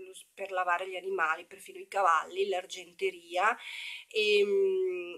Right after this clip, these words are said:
io lavo perla, avevo sentito il veterinario perché mi ero fatto un attimo di ragguaglio, ho detto, boh, che non, non faccia una, una cavolata, mi ha detto, guarda, è il miglior prodotto, eh, eh, che ci sia.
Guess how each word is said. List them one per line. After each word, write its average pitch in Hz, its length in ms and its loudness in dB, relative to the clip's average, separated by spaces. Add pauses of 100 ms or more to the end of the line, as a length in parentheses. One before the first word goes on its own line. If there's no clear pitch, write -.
io 240 320 10
lavo 208 380 4
perla, 175 640 2
avevo 190 500 0
sentito 208 380 -10
il 180 60 -8
veterinario 196 680 -2
perché 202 180 -14
mi 175 100 -14
ero 175 100 -12
fatto 180 240 -14
un 180 80 -10
attimo 175 240 -14
di 170 100 -20
ragguaglio, 170 440 0
ho - 20 -4
detto, 160 220 -8
boh, 123 380 -12
che 160 140 -18
non, 90 240 -20
non 90 640 -16
faccia 180 240 -16
una, 170 240 -8
una 165 160 -14
cavolata, 185 580 0
mi 214 60 -10
ha 208 60 -8
detto, 185 120 -12
guarda, 175 220 -4
è - 20 -18
il 175 60 -12
miglior 190 280 -6
prodotto, 190 840 -8
eh, 175 420 -8 (440)
eh, 170 220 -20
che 214 180 -2
ci 196 140 -6
sia. 180 420 -4